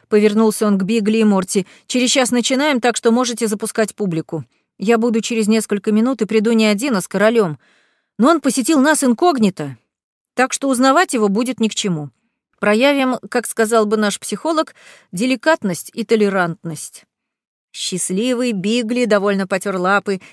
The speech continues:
и направился в дальнюю часть кладбища. "Там ждут желающие попасть на представление", —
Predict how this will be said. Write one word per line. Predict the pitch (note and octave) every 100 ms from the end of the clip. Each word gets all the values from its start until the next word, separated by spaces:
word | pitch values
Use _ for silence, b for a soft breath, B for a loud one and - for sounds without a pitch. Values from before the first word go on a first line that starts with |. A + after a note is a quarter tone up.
| B
и | G3
направился | F#3+ F#3 F3+ F#3+ F#3 - F3
в |
дальнюю | D#3+ F#3 F#3+ E3
часть | - E3 -
кладбища. | - D3+ D3+ B2+ C3+ - - - _ _ _ _ _ _ _
"Там | F#3 G3
ждут | F3+ G#3 F3+
желающие | G3+ G#3 G3 - F#3+
попасть | F3+ F3+ F3 -
на | F3+
представление", — | F3 - F#3 F3+ F#3+ E3 D3+ C#3+